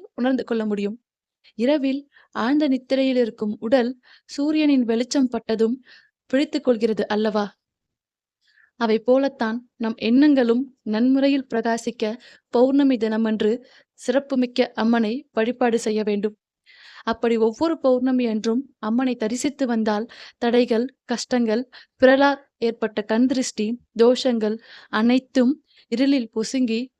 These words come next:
வெளிச்சமான விடியல் நம் வாழ்க்கையில் வரும். அவற்றை விட மிக சிறப்பு மிக்கது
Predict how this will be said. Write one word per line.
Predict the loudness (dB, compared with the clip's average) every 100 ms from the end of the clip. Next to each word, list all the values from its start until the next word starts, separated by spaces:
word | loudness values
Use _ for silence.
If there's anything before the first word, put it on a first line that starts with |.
| 0
வெளிச்சமான | 2 2 2 2 4 2 2
விடியல் | 0 0 0 -6 _ -6
நம் | -2 0
வாழ்க்கையில் | -2 -2 -2 -2 -2
வரும். | -4 -4 _ _ _ -20 _ -8 -2
அவற்றை | 0 0 0 0
விட | 2 2 2 -2 -8
மிக | -4 -4 -4
சிறப்பு | -6 -4 -2 -2
மிக்கது | 0 0